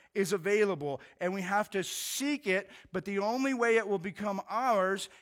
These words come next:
is if our focus is on what Jesus wants us to do with our lives, not what we want to do with our lives. So how does it come? It comes through communication. Verse five says, "Earnestly." They prayed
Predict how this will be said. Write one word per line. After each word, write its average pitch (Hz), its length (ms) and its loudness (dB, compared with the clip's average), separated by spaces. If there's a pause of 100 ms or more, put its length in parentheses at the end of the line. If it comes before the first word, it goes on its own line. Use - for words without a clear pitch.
is 190 220 -2
if 214 160 0
our 196 180 2
focus 208 760 -4 (180)
is 190 200 -2
on 196 220 -2
what 190 320 2 (260)
Jesus 190 640 -2
wants 196 240 -2
us 180 160 -6
to 190 100 -6
do 170 180 -4
with 160 180 -2
our 156 140 2
lives, 156 400 0
not 160 200 -2
what 160 160 -6
we 214 160 -4
want 156 180 -2
to 120 200 -8 (100)
do 135 160 -6
with 120 140 -6
our 110 140 -2
lives. 95 380 -8 (240)
So 214 260 2 (120)
how 214 240 2
does 220 140 -2
it 226 120 -4
come? 262 320 -2
It 139 100 -8
comes 180 280 -8
through 196 140 -10
communication. 185 840 -6 (500)
Verse 202 280 -2
five 220 360 2
says, 190 440 0 (200)
"Earnestly." 185 840 -2 (260)
They 156 160 0
prayed 214 560 0